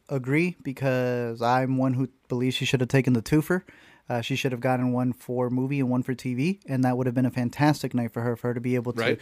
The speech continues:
Speaker 1: flaunt that, because I think she's done the work for both. I mean, w-, you and I even know she's got a short out there that she was also campaigning. She was doing anything possible after having a child to have one of the craziest comeback years. And I, I, I
Speaker 2: Mm-hmm.
Speaker 1: think she should have swept every award.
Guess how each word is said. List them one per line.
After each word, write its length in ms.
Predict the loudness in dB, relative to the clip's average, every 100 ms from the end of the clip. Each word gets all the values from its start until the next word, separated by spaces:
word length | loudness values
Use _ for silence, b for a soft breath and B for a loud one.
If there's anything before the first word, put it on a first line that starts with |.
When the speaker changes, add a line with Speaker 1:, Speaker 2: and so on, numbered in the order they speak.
| B -2
Speaker 1:
flaunt 300 | 4 4 4
that, 160 | -2
because 180 | -2 0
I 80 | 0
think 180 | 0 0
she's 220 | 0 2
done 180 | 4 4
the 60 |
work 340 | 4 2 0 -2
for 160 | -2
both. 340 | 4 2 2 -2
I 60 |
mean, 180 | -2 -2
w-, 180 | -4 -2
you 120 | 2 4
and 80 |
I 80 | 4
even 160 | 2 2
know 100 | 0
she's 160 | -2
got 160 | -4 -4
a 20 |
short 260 | 0 2 2
out 160 | 0
there 180 | -2 -8 B B
that 80 | -4
she 80 | -2
was 120 | 0
also 220 | -2 -4
campaigning. 420 | -4 -4 -2 -4 -2
She 100 | -2
was 100 | 0
doing 260 | 0 0 0
anything 400 | 2 2 0 -2
possible 500 | -2 0 0 -2 -4
after 240 | -4 -4
having 300 | 0 2 4
a 100 | 2
child 640 | 0 -4 0 4 4 2 -10 b b b b _ _ _ _ _ _ 2
to 100 | 4
have 260 | 6 4
one 160 | 4 4
of 40 |
the 80 | 4
craziest 360 | 4 4 2 0
comeback 380 | 2 2 2 -2
years. 320 | -14 -16 -20 -4
And 120 | 2
I, 40 | 2
I, 40 |
I 40 | 4 2 2
Speaker 2:
Mm-hmm. 80 | 2
Speaker 1:
think 140 | -2
she 80 | -2
should 120 | -2
have 80 | 0
swept 180 | 0 2
every 140 | 2
award. 320 | 2 -2 -10